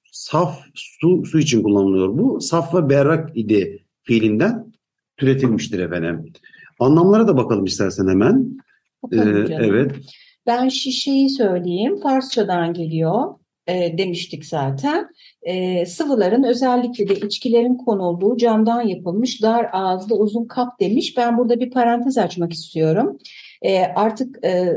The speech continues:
Speaker 2: bu benim elimdeki seksen yılında basılmış Türk Dil Kurumu sözlüğünde bazı ifadeler değiştiği için ben internetten bakmayı tercih ediyordum. Fakat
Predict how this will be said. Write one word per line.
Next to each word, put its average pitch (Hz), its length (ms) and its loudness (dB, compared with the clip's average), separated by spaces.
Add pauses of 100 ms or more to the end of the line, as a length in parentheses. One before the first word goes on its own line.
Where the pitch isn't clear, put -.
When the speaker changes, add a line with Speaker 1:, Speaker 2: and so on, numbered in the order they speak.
Speaker 2:
bu 202 180 -6
benim 208 440 2
elimdeki 226 440 2
seksen 240 420 0
yılında 226 460 2
basılmış 220 440 0
Türk 226 200 -4
Dil 233 100 -2
Kurumu 226 320 0
sözlüğünde 214 680 2
bazı 302 420 2
ifadeler 214 800 2
değiştiği 220 480 0
için 226 340 -2
ben 233 300 0
internetten 226 760 2
bakmayı 165 380 -2
tercih 147 460 -2
ediyordum. 143 440 -4 (460)
Fakat 294 300 -2